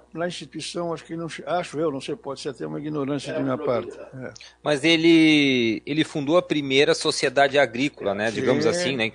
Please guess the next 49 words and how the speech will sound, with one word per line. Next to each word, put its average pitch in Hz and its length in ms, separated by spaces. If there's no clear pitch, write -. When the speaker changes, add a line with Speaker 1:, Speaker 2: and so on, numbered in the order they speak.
Speaker 1:
é. 139 280
Speaker 3:
Fundou 131 360
em 135 100
Bra-, 127 260
na, 123 220
em, 120 280
em 117 40
Paris, 127 600
não 104 160
foi? 117 380
Speaker 1:
Foi. 135 460
Speaker 3:
Que, 220 140
querendo 185 360
ou 214 80
não, 190 380
Speaker 1:
Sim, - 180
Speaker 3:
né, 156 260
Speaker 1:
tá 123 80
Speaker 3:
foi 143 360
a 196 80
Speaker 1:
inserido 208 300
na 214 100
história. 131 240
Speaker 3:
É, 117 140
tá. - 120
Que, 220 120
querendo 185 340
ou 147 80
não, 147 260
Cleiton, 120 500
ah, 113 960
serviu 170 380
de 160 100
exemplo, 160 540
de 131 120
inspiração 156 640
pra 185 240
outras 185 520
Speaker 1:
Claro. 190 120
Speaker 3:
sociedades, 180 560
e 131 40
aí 127 120
nós 135 140
incluímos 131 400
a - 40
Associação 127 440
Rural 117 220
de - 100
Pelotas. 139 520